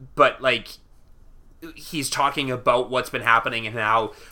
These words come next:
there was a group of six or seven boys who were just walking to try and find some, some food. Like, literally, they were just walking to try and find food and to try and find somewhere safe. And people would basically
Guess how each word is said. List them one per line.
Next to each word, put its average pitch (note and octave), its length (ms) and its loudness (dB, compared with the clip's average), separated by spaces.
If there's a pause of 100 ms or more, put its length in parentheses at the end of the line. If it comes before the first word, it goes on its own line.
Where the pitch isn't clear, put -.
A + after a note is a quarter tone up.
there C3+ 120 0
was B2 120 -2
a A#2+ 40 -8
group C#3+ 260 -6
of A2 380 -10
six - 460 -6
or C3 60 -6
seven C3 320 -2
boys B2 340 -2
who C3 60 -8
were A#2+ 80 -6
just B2 200 -6
walking B2 400 -4
to - 140 -12
try B2+ 240 -2
and C3 100 -6
find C3 320 -4
some, B2+ 300 -10
some C#3 180 -8
food. B2+ 280 -4 (240)
Like, B2 160 -2
literally, C#3+ 340 0
they B2 120 -2
were B2 100 -4
just A#2+ 180 -8
walking B2+ 520 -6 (240)
to - 80 -14
try A#2+ 200 0
and B2+ 80 -4
find A#2 240 -4
food B2+ 260 -6
and G#2+ 140 -10
to A2 80 -16
try A#2 180 -4
and A#2+ 80 -6
find A#2+ 260 -2
somewhere A#2+ 300 -4
safe. A#2 380 -6 (360)
And A#2 520 -4
people C3+ 320 -4
would A2+ 320 -2
basically A#2 540 -8